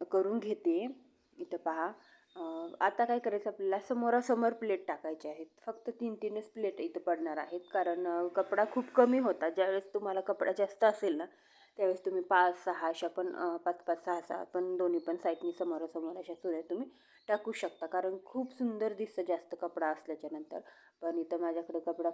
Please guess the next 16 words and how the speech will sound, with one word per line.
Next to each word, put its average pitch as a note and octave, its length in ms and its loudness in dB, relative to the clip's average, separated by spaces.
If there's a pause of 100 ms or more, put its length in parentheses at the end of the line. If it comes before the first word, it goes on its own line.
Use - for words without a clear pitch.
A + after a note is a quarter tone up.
खूप G#3+ 320 -4
ज-, G#3 180 -12
कमी G3+ 260 0
होता G#3 280 -4
ब्लाऊजचा, D#3 560 -2
त्यामुळं D#3 480 -6
मग D#3+ 420 -12
इथं D#3 180 -8
पहा, D#3 240 -10
अशा D#3+ 180 -18
पद्धतीने D#3+ 480 -10
तीन F#3+ 260 -10
तीनच F#3+ 380 -8
मी G#3+ 80 -6
टाकणार D#3+ 420 -6
आहे. D3+ 220 -10